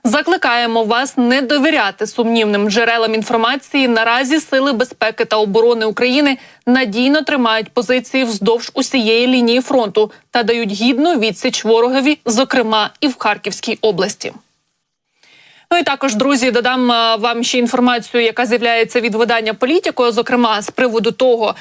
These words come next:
що зараз відбувається на полі бою.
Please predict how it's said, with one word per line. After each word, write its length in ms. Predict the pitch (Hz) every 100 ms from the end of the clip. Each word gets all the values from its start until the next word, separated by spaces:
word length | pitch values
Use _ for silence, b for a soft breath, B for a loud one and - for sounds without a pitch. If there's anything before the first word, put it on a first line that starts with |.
| B
що 240 | - 302
зараз 340 | 247 220 214 -
відбувається 640 | 208 208 220 208 208 220
на 120 | 214
полі 300 | 214 311 339
бою. 440 | 247 262 277 262